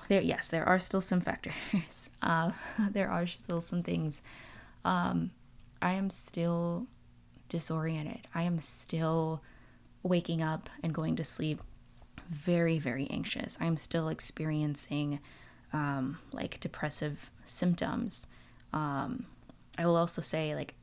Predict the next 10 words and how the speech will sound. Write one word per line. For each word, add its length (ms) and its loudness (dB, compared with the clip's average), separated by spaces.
um, 540 -2
I 40 -10
think 200 0
also 200 0
after 520 0
the, 240 2
the 160 4
dance-centered 880 2
breakdown, 960 -2
I 580 0